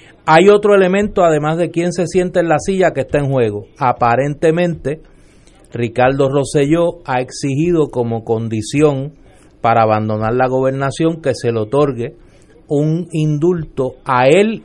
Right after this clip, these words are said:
y a sus colaboradores cercanos, similar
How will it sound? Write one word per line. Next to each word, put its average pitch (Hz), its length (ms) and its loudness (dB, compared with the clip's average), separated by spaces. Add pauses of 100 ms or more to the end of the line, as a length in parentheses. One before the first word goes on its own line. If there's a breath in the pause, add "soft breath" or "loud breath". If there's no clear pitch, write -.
y 156 140 2
a 143 140 2
sus 131 340 -6
colaboradores 127 1040 2
cercanos, 127 1000 -2 (600 soft breath)
similar 139 880 2